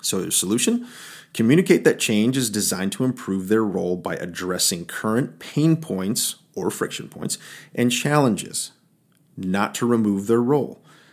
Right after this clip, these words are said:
Address your employees' fear of job loss by showing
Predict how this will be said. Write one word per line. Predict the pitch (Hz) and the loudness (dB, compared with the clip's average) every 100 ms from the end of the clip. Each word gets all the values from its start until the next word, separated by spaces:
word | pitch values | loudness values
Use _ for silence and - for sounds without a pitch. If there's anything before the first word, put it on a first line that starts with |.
| _ - | _ -2
Address | 107 98 95 101 117 - 139 | -2 0 0 2 4 2 2
your | 139 | 2
employees' | 139 135 113 110 120 120 | 2 2 2 4 4 0
fear | - 104 95 | 0 0 0
of | 101 104 90 | -2 -4 -6
job | 95 110 123 113 | 2 6 6 4
loss | 98 85 92 | 0 -2 -4
by | - 87 | -4 -6
showing | - - 110 107 87 85 | -4 0 0 0 -4 -8